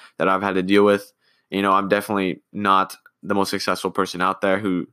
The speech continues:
can charge thousands of dollars for coaching, but, you know, I charge just a small fee. You know, I just like to see people grow and like to help people. So that's basically what I do, and that's my story. Again,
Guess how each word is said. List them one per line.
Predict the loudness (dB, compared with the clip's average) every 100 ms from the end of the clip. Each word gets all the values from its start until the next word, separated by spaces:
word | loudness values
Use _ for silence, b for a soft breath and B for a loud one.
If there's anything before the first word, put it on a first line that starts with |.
| _ _ _ _ _ -8
can | -4
charge | 2 2 2 -2
thousands | -2 0 0 -2
of | -2
dollars | 2 0 -2
for | -8
coaching, | -2 -2 -2 -8 -10 -10
but, | -4 -4
you | 0
know, | 0
I | 0
charge | -2 -6 -6
just | -8 -12
a |
small | -14 -2 0 0
fee. | -2 0 0 -4 b b b b
You | -2
know, | 0
I | 0 -4
just | -10 -4
like | -2 -2
to | -6
see | -6 -6 -6 -10 _
people | -8 0 0 0
grow | 0 2 2
and | 2
like | -4
to | -6
help | -4 -4 -4
people. | -10 -10 -12
So | -2 -2 -2 b b b b
that's | -4 0
basically | 0 0 0 2
what | 4
I | 2
do, | 2 2 2
and | 0
that's | -4 -4 -4
my | -4 -4
story. | 2 4 6 4 0 _ _ _ _ _ _ _ -16 -6
Again, | 0 0 -2